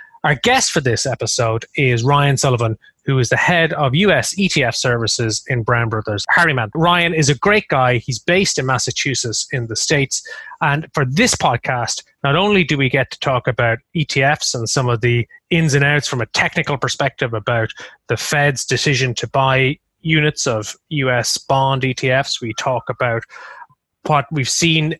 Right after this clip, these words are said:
and how we've seen E T Fs perform and behave during stress market conditions that we have at the moment. We look at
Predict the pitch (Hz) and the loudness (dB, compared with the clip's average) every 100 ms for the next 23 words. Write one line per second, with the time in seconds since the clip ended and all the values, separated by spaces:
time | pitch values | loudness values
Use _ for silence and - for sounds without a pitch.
0 | - 127 139 131 - 139 135 127 135 123 | -6 -2 -2 -2 -2 -2 -4 -2 -2 -2
1 | - - 131 - 147 143 139 120 117 151 | -2 -6 -8 -2 0 2 2 0 0 2
2 | 151 151 143 - _ - 127 120 - 143 | 4 2 0 -8 _ -2 -2 -2 -2 -2
3 | - 139 123 120 123 127 120 127 123 123 | -2 -2 -4 -6 -6 -4 -4 -4 -6 -8
4 | 110 123 117 113 127 143 156 151 - - | -4 -2 -2 -6 -2 2 2 2 -2 -20
5 | - - 127 127 - 120 | -18 -2 2 2 0 -4